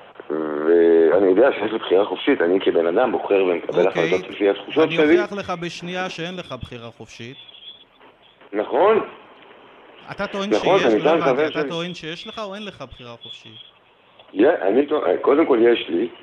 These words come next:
Speaker 1: ואין לי. אין, יש לי הוכחה שאין בחירה, אין דבר כזה
Speaker 2: אתה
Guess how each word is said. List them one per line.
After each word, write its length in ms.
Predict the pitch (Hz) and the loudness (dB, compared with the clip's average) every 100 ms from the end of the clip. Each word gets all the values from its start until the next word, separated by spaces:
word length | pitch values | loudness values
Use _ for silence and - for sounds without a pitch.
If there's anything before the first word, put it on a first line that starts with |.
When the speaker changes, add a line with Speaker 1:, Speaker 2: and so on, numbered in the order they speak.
| - - - - | -20 -20 -20 -6
Speaker 1:
ואין 340 | - 107 139 107 | 2 4 4 2
לי. 100 | 71 - | -2 -2
אין, 160 | 135 165 151 | 2 4 6
יש 60 | 175 | 6
לי 80 | 180 | 6
הוכחה 340 | - 131 135 135 | 4 2 0 0
שאין 540 | 131 104 139 127 107 | 0 2 4 4 2
בחירה, 300 | - 85 85 | -2 -2 2
אין 120 | 110 | 4
דבר 280 | 139 117 120 | 4 4 4
כזה 180 | 135 117 | 4 2
Speaker 2:
אתה 80 | 98 | 2